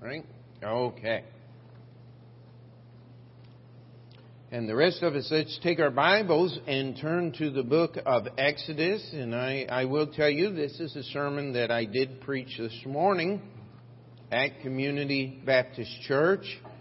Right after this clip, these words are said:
And, uh, the Lord laid it on my heart to preach it again here because the message is one that we, we both need, both churches need right now at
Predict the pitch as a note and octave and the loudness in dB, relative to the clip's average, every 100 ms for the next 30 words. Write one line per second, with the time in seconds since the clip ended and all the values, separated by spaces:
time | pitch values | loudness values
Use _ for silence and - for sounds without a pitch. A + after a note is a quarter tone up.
0 | - - - - A2 A2 A2 A2 A2+ A2 | -20 -20 -20 -8 -4 -4 -2 -2 0 0
1 | A#2 A#2 C#3+ D#3 C#3 - A2 A#2+ C#3+ D3 | 0 4 4 4 2 -6 0 0 2 2
2 | D3+ D3 C3+ A#2+ C3+ D3+ F3+ - A2+ - | 2 0 0 -2 2 4 2 -4 -8 -4
3 | E3 D3+ C#3+ C3 A#2+ D3 C3+ B2+ D#3 E3+ | -4 -4 -6 -4 -2 -2 -2 -4 -2 0
4 | E3 G#3 E3+ - - - - - - - | 0 -4 -8 -16 -20 -20 -20 -20 -20 -20
5 | - - - - - A#2 A#2+ G#2 B2+ B2+ | -20 -20 -20 -20 -14 -6 -6 -4 -2 -2
6 | A2 A#2 B2 A#2+ D3 F3 - C#3+ D3+ C#3+ | -2 -4 -4 0 0 0 -2 -4 -4 -8
7 | - - - - - - - - - C#3+ | -14 -18 -20 -20 -20 -20 -20 -16 -2 0
8 | C#3+ A#2 C3 D3 F3 F3+ D#3 D#3 D3+ D3+ | 0 -2 0 2 2 0 2 2 0 0
9 | D3+ D#3 D3+ D3+ D3+ D3+ C#3 E3 F3+ C#3+ | 2 4 2 -2 -2 0 6 6 6 0
10 | - - - C3+ C#3+ A3+ A3+ D#3 D3+ D#3 | -10 -18 -12 -4 4 4 4 2 4 4
11 | F#3+ - - F#3+ D#3 - C#3+ B2+ D#3+ E3+ | 4 -2 2 2 2 -2 -4 -2 0 2
12 | E3 C#3 C#3 D3+ D3 D3 C#3 C#3+ G3 E3 | 0 2 6 6 4 0 0 2 0 0
13 | C3+ D#3 | 0 0